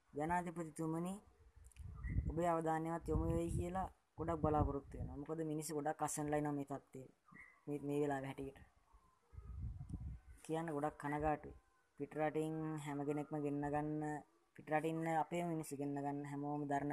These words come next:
වෑයම අපිව ගම්වල යවන්න දරපු නැති එකට ගොඩක් දුකයි. ගොඩක් ඒ, ඒ ගැන නම් ගොඩක් කනගාටු වෙනවා.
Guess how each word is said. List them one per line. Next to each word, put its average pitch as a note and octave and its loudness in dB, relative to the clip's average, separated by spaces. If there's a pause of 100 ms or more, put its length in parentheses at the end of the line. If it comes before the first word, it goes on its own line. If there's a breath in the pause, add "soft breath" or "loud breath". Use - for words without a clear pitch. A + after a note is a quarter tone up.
වෑයම D3+ 4 (680 soft breath)
අපිව D#3+ 0
ගම්වල E3 4
යවන්න D#3+ 2
දරපු D#3 4
නැති C#3 -2 (100)
එකට F#3 -2 (240)
ගොඩක් D3+ 0
දුකයි. C3+ -2 (560)
ගොඩක් D3+ -2 (240)
ඒ, C#3+ 2 (140)
ඒ D3+ 6
ගැන D#3+ -2
නම් D#3+ 0
ගොඩක් D#3 2
කනගාටු C3+ -2
වෙනවා. D3 -8